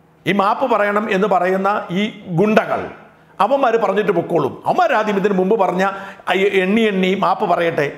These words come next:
എന്നിട്ട് ഈ തോത് കുറഞ്ഞ തരത്തിലുള്ള ആക്രമണം എന്ന നിലയിൽ പറയാം. ഈ കപടവേഷധാരികളെ, ഈ കാപട്യം തുറന്നു കാട്ടേണ്ടതാണ്.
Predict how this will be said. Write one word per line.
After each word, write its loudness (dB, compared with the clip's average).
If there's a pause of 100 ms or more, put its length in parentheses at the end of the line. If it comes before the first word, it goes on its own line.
എന്നിട്ട് 0 (680)
ഈ 4 (220)
തോത് 2
കുറഞ്ഞ 0
തരത്തിലുള്ള 0 (260)
ആക്രമണം -2
എന്ന -2
നിലയിൽ 0
പറയാം. 0 (460)
ഈ 0 (120)
കപടവേഷധാരികളെ, 2 (340)
ഈ 2 (140)
കാപട്യം 0 (420)
തുറന്നു 2
കാട്ടേണ്ടതാണ്. 0